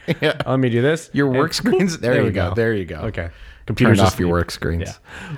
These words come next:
Speaker 1: Uh,
Speaker 2: Woo.
Speaker 1: it is Wednesday.
Speaker 2: It is Wednesday.
Speaker 1: My dudes. Uh, it is not Thursday, which is when we normally record.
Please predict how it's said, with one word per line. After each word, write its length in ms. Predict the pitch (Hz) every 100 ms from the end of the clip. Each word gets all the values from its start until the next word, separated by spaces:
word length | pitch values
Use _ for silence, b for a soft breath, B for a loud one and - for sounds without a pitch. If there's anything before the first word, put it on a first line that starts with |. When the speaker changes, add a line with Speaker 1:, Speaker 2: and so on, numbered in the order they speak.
| -
Speaker 1:
Uh, 500 | - 113 110 113 339
Speaker 2:
Woo. 140 | 262 220
Speaker 1:
it 140 | 147
is 160 | 156 151
Wednesday. 680 | 120 117 101 95 101 95 143
Speaker 2:
It 100 | 127
is 160 | 214 196
Wednesday. 400 | 233 185 190 220
Speaker 1:
My 200 | 110 101
dudes. 500 | 101 101 101 110 120 - _
Uh, 260 | 120 113 107
it 80 | 104
is 120 | 101
not 300 | 110 147 196
Thursday, 400 | 139 110 90 95
which 180 | 92 104
is 80 | 101
when 160 | 104
we 80 | 95
normally 360 | 95 139 160 104
record. 460 | 92 - 85 90